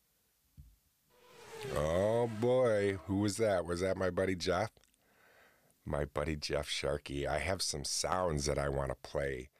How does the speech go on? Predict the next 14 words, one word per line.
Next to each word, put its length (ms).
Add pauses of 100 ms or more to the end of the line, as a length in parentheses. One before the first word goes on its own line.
(800)
um, 760 (380)
of 160
his 220
car 680 (1300)
in 180
the 80
show 380
later 320
on. 360
But, 180
uh, 280 (560)
last 600
week, 560 (340)
and 440